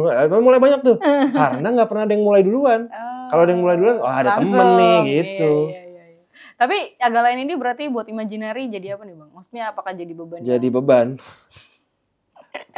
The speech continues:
Speaker 2: Kalau next filmnya akhirnya harus
Speaker 1: Nggak apa-apa. Jadi buat gue
Speaker 2: Nggak
Speaker 1: sih
Speaker 2: juga.
Speaker 1: jadi bebannya tuh bukan jadi beban negatif, tapi jadi beban bahwa, "Oh, eh, apa sih yang bagus dari project ini? Kenapa, kenapa sih jadi sembilan juta?"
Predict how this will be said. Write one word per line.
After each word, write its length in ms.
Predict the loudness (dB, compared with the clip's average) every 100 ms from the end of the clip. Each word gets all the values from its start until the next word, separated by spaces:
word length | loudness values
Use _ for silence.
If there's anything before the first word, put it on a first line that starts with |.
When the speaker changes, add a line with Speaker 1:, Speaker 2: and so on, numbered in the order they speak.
| -16 -14 -10 -2
Speaker 2:
Kalau 200 | 0 2
next 200 | 0 -2
filmnya 480 | -4 -2 -2 0 -2
akhirnya 340 | -2 -4 0 0
harus 260 | -2 -6
Speaker 1:
Nggak 160 | -4 -4
apa-apa. 320 | -4 -4 -2 -2
Jadi 180 | -2 -2
buat 180 | -2
gue 60 | -2
Speaker 2:
Nggak 120 | -2
Speaker 1:
sih 100 | -2
Speaker 2:
juga. 100 | -2 -2
Speaker 1:
jadi 140 | -2
bebannya 360 | 0 -2 -2 -2
tuh 100 | -4
bukan 220 | -4 -4
jadi 160 | -2 -2
beban 240 | -4 -4 -6
negatif, 360 | -4 -6 -8
tapi 200 | -10 -6
jadi 160 | -4 -4
beban 240 | -4 -4
bahwa, 160 | -4 -4
"Oh, 340 | -2 -2 -2 -6 -12 _ _ _ _ -6
eh, 200 | -2 -2
apa 180 | -4 -4
sih 140 | -2
yang 120 | 0
bagus 300 | 0 0 -2
dari 180 | -2 -2
project 320 | -2 -6 -6
ini? 240 | -8 -8 -8
Kenapa, 460 | -8 -6 -6 -6
kenapa 340 | -6 -10 -8 -8
sih 120 | -6
jadi 140 | -6
sembilan 340 | -6 -6 -4 -4
juta?" 240 | -6 -6